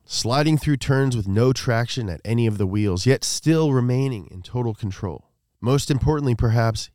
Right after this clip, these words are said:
he caught the attention of then sixteen-year-old Keiichi Tsuchiya, the future Drift King, then just a Drift Prince. <laughs> At this point in our story,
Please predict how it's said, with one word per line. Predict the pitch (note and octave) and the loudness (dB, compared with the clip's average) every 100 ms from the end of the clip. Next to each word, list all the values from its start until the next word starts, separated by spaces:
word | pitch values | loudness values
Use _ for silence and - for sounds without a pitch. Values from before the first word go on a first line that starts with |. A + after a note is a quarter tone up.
| _ | _
he | - A#2+ | -8 -6
caught | - D#3 - | -2 -2 0
the | B2+ | -2
attention | - C3 B2 B2 | 0 -2 0 -2
of | F#2+ G#2 | -2 0
then | A#2+ B2+ A#2+ | 2 2 0
sixteen-year-old | - C3 - D3+ D3 C#3 G#2+ F#2 D#2+ _ _ _ _ | -4 -6 -6 -2 0 0 -2 -4 -8 _ _ _ _
Keiichi | - F#2+ B2 B2+ - C3+ C3+ _ _ | -4 0 2 0 -2 -4 -6 _ _
Tsuchiya, | - A2 - F#2+ D2+ - _ _ _ _ _ | -10 -8 -8 -8 -12 -16 _ _ _ _ _
the | G#2+ | -6
future | - - D3 - F2+ - _ _ | -4 2 2 2 -4 -10 _ _
Drift | - A#2+ - | -2 0 0
King, | - E2+ - _ _ _ _ _ _ A2 | -10 -18 -20 _ _ _ _ _ _ -4
then | B2 C3 F2 C#2 _ _ _ _ - | 0 0 -2 -8 _ _ _ _ -6
just | G#2 G#2+ - - | -2 -2 -6 -12
a | - _ _ _ | -18 _ _ _
Drift | - F#2+ - _ _ _ | -12 -12 -14 _ _ _
Prince. | - A2 G#2+ _ - C3 - - | -8 -8 -8 _ -6 -4 -4 -2
<laughs> | F#3+ A#2 C3 A2 - - A#2 C#3+ D3 C#3+ - B2+ G2+ - G#2+ - A2 A#2+ A#2+ - - B4 A#2+ - D#3 - _ - _ _ _ _ | -2 2 2 2 0 0 2 2 2 0 0 -2 -2 -6 -12 -4 0 0 -2 -8 -8 -2 -2 -2 -6 -10 _ -20 _ _ _ _
At | B2 A2+ | -4 2
this | G3 G#3 | 2 2
point | - F3+ F3 | 0 0 0
in | D3 C3+ | 0 2
our | A#2+ | 2
story, | A2+ - A2+ G#2 G2+ A2 | 0 0 0 2 2 0